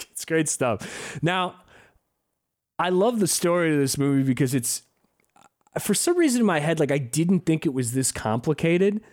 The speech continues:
but it's stunning how fucking stupid this movie is and how convoluted it gets. So, I guess, Jake, try to give me, what is the Cliff's Notes version? What the fuck is Twins about?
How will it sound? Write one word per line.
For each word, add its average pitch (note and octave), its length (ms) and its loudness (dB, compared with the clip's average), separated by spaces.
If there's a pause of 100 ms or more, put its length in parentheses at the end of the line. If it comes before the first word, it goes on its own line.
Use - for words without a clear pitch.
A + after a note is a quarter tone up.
(380)
but F3+ 120 2
it's F#3 140 0
stunning G#3+ 680 0
how C#3+ 180 0
fucking D#3+ 500 -2
stupid D#3 600 -2
this A#2 220 -4
movie A#2 380 0
is A2+ 160 -2
and B2 120 -2
how C3+ 220 0 (100)
convoluted C#3 760 0
it G#2+ 140 -4
gets. A2+ 280 -2
So, C#3 400 -2 (480)
I E3+ 140 -2
guess, F#3 180 -4
Jake, G3 540 -2 (460)
try B3+ 420 0
to A3+ 160 0
give F#3+ 300 4
me, F#3 180 4
what A#3 140 2
is A3 80 0
the F#3 80 0
Cliff's G3 360 -2
Notes F3 200 2
version? C#3 560 0
What F#3+ 180 0
the F#3+ 100 -2
fuck - 420 -6
is C3+ 140 -4
Twins C#3 300 0
about? F#2+ 340 -4